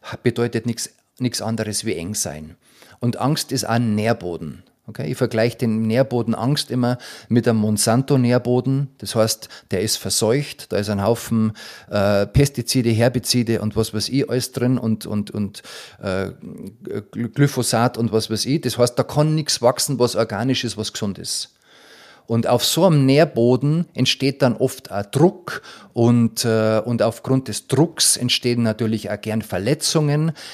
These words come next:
weil man einfach nicht frei ist, weil man nicht wirklich, äh, weil keine gewisse Mühelosigkeit da ist, auch zu wenig Freude und zu wenig Leichtigkeit.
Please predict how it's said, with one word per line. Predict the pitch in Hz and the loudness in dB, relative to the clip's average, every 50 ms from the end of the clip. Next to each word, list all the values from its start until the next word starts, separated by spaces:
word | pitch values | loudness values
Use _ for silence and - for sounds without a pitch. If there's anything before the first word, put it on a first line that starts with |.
| - - | -14 -8
weil | - 104 113 123 156 | -2 2 4 4 4
man | 185 180 156 | 4 4 2
einfach | 107 135 143 - 143 135 117 | 2 2 0 0 0 -2 0
nicht | 123 113 107 | -2 -2 -4
frei | - - - 113 113 107 110 127 139 151 | -4 -6 -4 0 0 2 2 2 2 2
ist, | 147 139 127 - - 110 | 2 2 2 0 0 0
weil | 113 120 | 0 0
man | 131 131 123 127 | 2 0 0 0
nicht | 120 113 104 107 | -2 -2 -2 -2
wirklich, | 127 135 131 - 123 123 117 110 - - - - - - - - - | -2 -2 -2 -4 -4 -4 -4 -4 -8 -12 -14 -16 -20 -20 -20 -16 -6
äh, | - 113 110 110 113 107 - 98 104 - 113 | -2 0 0 0 0 -2 -2 -4 -8 -8 -4
weil | 117 113 120 120 | -2 -2 -2 -2
keine | - - - 131 120 | -4 -4 -2 -2 0
gewisse | 123 127 120 135 131 - 135 | 0 -2 -4 -2 -4 -2 -2
Mühelosigkeit | 127 127 131 139 160 165 147 131 131 131 131 - 131 - - - 123 120 120 120 - | 0 2 2 4 4 4 4 4 2 0 0 -2 -4 -6 -6 -4 -2 -2 -2 -2 0
da | 113 113 | 2 2
ist, | 120 117 - - - | 2 2 0 -4 -4
auch | 120 120 123 120 | -2 -2 -2 -2
zu | - - - 143 123 | -2 -4 -4 -4 -2
wenig | 127 120 110 104 113 110 - | 0 0 0 0 -2 -4 -6
Freude | - - - 117 117 123 127 123 - 139 139 147 160 151 - - - - - - - | -8 -6 -2 0 2 2 2 2 0 0 0 0 -2 -6 -10 -18 -20 -20 -20 -12 -4
und | - 127 131 131 | 0 0 2 2
zu | - - 147 127 | 2 2 2 4
wenig | 135 143 156 180 175 | 4 2 2 2 0
Leichtigkeit. | 208 247 285 269 - - 113 - - - 80 78 85 - - - | 0 -2 -2 -2 -4 -8 -10 -8 -6 -6 -6 -6 -8 -12 -14 -16